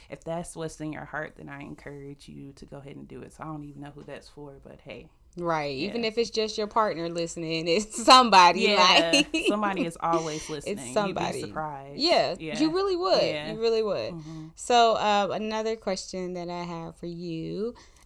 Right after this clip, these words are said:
Speaker 2: uh, as someone who's new to podcasting, what are some of the challenges that you've faced, uh, with your podcast?
Speaker 1: So I got a P, um, P, I got a C in, um,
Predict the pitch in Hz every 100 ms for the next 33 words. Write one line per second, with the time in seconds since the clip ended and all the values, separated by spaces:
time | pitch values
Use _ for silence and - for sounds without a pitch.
0 | _ 202 196 196 156 185 208 - 208 202
1 | 196 196 175 190 185 - - - 202 247
2 | 233 180 175 - 165 165 180 185 190 185
3 | 165 143 - 180 180 175 170 156 151 156
4 | - 156 156 - - 160 151 165 - -
5 | - - _ - - - 64 - - -
6 | - - _ _ 170 170 165 - - -
7 | - - - _ _ _ _ _ - _
8 | _ - - - - - - _ - 180
9 | 233 233 180 - 214 196 170 151 - 123
10 | - 220 208 143 - 226 226 208 - 320
11 | 302 - 311 - 311